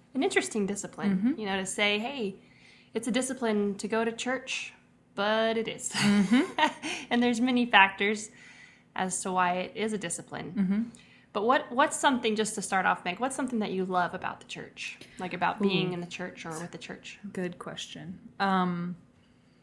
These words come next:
Speaker 2: I, I feel like I've,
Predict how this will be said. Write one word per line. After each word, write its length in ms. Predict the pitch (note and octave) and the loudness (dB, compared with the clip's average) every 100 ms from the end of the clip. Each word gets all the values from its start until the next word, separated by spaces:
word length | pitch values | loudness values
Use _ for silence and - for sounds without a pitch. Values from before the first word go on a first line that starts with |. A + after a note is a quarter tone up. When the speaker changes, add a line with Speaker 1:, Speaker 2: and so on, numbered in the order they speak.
| _ _ _ _ _ - - | _ _ _ _ _ -8 8
Speaker 2:
I, 380 | G#3+ B3 C4 - - _ _ _ _ - | 10 10 6 0 -10 _ _ _ _ 2
I 200 | A3 A#3+ | 4 4
feel 240 | A#3+ B3+ | 6 6
like 200 | A#3+ A3 | 6 6
I've, 220 | G3+ G3 | 2 2